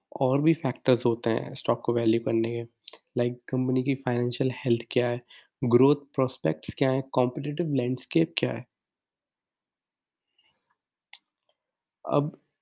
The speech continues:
जो हम रिलेटिव वैल्यूएशन निकालते हैं, उसके कुछ मैट्रिक्स होते हैं, जो अभी हमने डिस्कस करा, price to earning ratio, price to book value ratio, इनके बारे में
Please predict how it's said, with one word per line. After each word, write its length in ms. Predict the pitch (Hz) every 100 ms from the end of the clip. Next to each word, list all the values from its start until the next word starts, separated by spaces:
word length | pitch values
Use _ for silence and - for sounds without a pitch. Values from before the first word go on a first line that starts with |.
| -
जो 520 | 117 139 139 139 147 - _ _ _ _ -
हम 460 | 143 151 160 156 -
रिलेटिव 260 | 127 123 143
वैल्यूएशन 460 | 131 123 123 123 139
निकालते 380 | 131 120 117
हैं, 60 | 127
उसके 160 | - 156
कुछ 220 | 156 -
मैट्रिक्स 360 | 127 123 139 -
होते 260 | 123 -
हैं, 240 | - 143 165 -
जो 260 | 147 - 139
अभी 140 | 131
हमने 200 | 135 135
डिस्कस 340 | 131 - 139
करा, 240 | - 127 123 -
price 300 | 113 123 -
to 140 | - 131
earning 280 | 127 123
ratio, 420 | 120 120 - 127 123 127 - - _ -
price 220 | 127 135
to 180 | - 165
book 220 | 127 123 - 135
value 300 | 127 123 127
ratio, 480 | 120 120 127 123 131 - -
इनके 400 | - _ _ 196
बारे 160 | 190
में 140 | 196